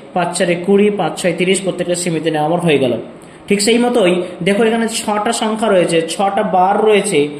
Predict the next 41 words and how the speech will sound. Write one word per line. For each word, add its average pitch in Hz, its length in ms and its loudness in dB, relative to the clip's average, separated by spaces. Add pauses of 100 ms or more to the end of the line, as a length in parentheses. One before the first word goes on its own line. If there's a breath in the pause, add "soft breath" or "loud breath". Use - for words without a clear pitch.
(220 loud breath)
তাই 190 120 2
আমার 202 180 2
ভূমিতে 208 420 2
ছয় 196 300 0
দুগুণে 202 260 2
বারো 185 360 2
সেমি 214 300 0
দাগ 180 280 0
কাটবো, 190 240 0
যেহেতু 185 220 0
একটা 175 300 -2
করে 180 200 0
গ্যাপিং 170 380 0
থাকে। 131 340 -4 (460 loud breath)
বারো 175 260 0
সেমি 202 200 0
দাগ 185 260 0
কাটো, 220 160 0
প্রত্যেকটা 202 480 -2
সেমির 185 240 0
পর 180 120 0
একটা 170 240 -2
করে 190 160 0
ফোঁটা 202 320 0
দিয়ে 143 160 4
দাও। 120 220 0 (840 loud breath)
এবং 202 200 4
দেখো, 220 240 0
এখানে 240 240 2
প্রত্যেকটা 233 400 -2
সেমি 214 360 0
অনুযায়ী 196 440 0 (400 loud breath)
সোমবারের 226 500 2
জন্য 226 240 2
আট 202 220 0
সেমি, 220 300 0
সোমবারে 190 400 0
আট 180 220 0
সেমি 214 240 -2
একটা 214 160 -2
বার 196 180 0